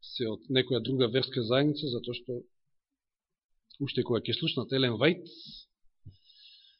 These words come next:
како попарени бегаат. Како и да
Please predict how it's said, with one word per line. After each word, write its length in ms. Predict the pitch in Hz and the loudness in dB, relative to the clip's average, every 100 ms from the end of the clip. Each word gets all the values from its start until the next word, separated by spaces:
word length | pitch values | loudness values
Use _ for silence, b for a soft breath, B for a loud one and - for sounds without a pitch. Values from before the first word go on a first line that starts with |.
| b _ _ | b _ _
како 240 | - - | -8 -6
попарени 480 | 117 120 156 165 156 | -4 6 10 12 10
бегаат. 400 | 110 92 85 - - _ _ _ _ _ _ _ _ _ _ _ _ _ _ _ _ - - _ _ _ - - - - _ _ _ _ _ _ _ _ _ _ - _ - _ | 8 2 -2 -8 -16 _ _ _ _ _ _ _ _ _ _ _ _ _ _ _ _ -20 -20 _ _ _ -20 -20 -20 -20 _ _ _ _ _ _ _ _ _ _ -20 _ -20 _
Како 240 | 170 165 190 | 6 12 12
и 20 | |
да 140 | 226 | 12